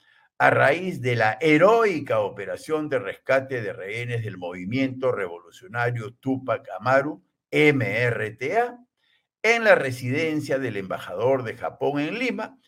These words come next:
el veintidós de abril de mil novecientos noventa y siete, que inspiró al vicealmirante Luis Giampietri, recientemente fallecido,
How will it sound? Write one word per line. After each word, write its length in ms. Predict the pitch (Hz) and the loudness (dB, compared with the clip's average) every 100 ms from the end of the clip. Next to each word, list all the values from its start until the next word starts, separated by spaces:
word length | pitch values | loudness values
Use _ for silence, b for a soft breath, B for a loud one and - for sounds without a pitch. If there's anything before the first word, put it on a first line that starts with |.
| _ - | _ 0
el 180 | 143 | 2
veintidós 840 | 123 127 123 117 120 156 175 165 - | 2 0 0 -4 2 4 6 2 -4
de 120 | 107 | -4
abril 460 | 95 127 151 139 | -2 -2 -2 -2
de 140 | 98 98 | -6 -8
mil 400 | 147 208 202 175 | -6 -4 -4 -4
novecientos 760 | 123 101 92 160 147 139 117 | -4 -6 -10 -8 -8 -6 -6
noventa 480 | 87 98 160 196 220 | -6 0 0 2 -2
y 80 | 208 | -2
siete, 540 | 208 214 196 196 - _ _ _ _ _ | 0 0 0 -6 -12 _ _ _ _ _
que 260 | - 135 135 | 2 2 2
inspiró 920 | 226 247 196 - 170 185 190 110 - - - | -2 -4 -4 -10 -4 2 2 2 -4 -16 -4
al 220 | 113 113 | -2 0
vicealmirante 1000 | 135 123 135 110 104 120 165 165 131 117 | 0 0 0 0 0 2 2 2 -2 -6
Luis 380 | 113 170 143 95 | -4 -2 -2 -2
Giampietri, 920 | 202 92 185 226 247 240 254 - - b b | -4 -4 -6 2 2 2 -8 -16 -20 b b
recientemente 1160 | 120 117 120 165 180 143 117 101 131 143 135 120 | 0 0 0 -2 -2 -2 -6 -4 -4 -4 -6 -4
fallecido, 800 | 113 104 107 - 233 233 277 | -4 -4 -8 -8 -8 -8 -10